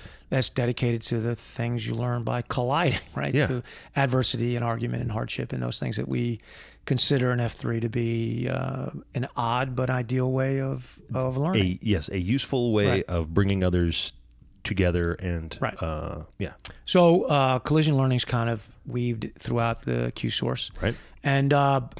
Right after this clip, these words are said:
Speaker 1: as I was getting nearer to what I knew was the end of my, my, uh, tenure as the, as the Nantan, I was like, "Ah, what else do I wanna do here?" And I kinda came up with two ideas.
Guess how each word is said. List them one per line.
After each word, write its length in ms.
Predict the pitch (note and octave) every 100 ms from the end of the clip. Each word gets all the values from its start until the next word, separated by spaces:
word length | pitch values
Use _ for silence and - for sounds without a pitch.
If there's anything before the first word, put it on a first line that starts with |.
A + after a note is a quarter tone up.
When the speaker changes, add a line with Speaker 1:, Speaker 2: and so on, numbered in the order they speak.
| -
Speaker 1:
as 260 | D3 D3+ C#3
I 340 | C3+ B2+ B2
was 260 | A#2+ B2 A2+ - - - -
getting 340 | C3 B2 A#2+
nearer 260 | A#2 B2 A#2
to 120 | -
what 100 | A#2+
I 80 | A#2+
knew 160 | A#2 A#2+
was 160 | A#2 A2
the 100 | A#2+
end 120 | A#2
of 40 |
my, 140 | A#2 A#2 A#2+ -
my, 380 | A#2+ A#2 A#2 A#2
uh, 300 | A#2+ A#2+ A#2 - - - - - -
tenure 500 | - C#3 B2+ A#2+ B2 -
as 300 | A#2+ A2+ G#2
the, 380 | A2+ A2 A#2+ -
as 140 | - G#2+
the 60 |
Nantan, 440 | A2+ A#2 A2+ B2 B2
I 40 |
was 100 | -
like, 120 | -
"Ah, 240 | - - -
what 160 | - -
else 160 | G#3+
do 60 | F#3+
I 40 |
wanna 200 | F#3 F#3
do 100 | F#3
here?" 220 | F3+ A2 - - - -
And 120 | - D3+
I 40 |
kinda 220 | - D#3+
came 180 | D3+ D#3
up 120 | D3+
with 100 | D#3+
two 200 | - G3+
ideas. 500 | C#3 A2+ A#2+ C#3+ -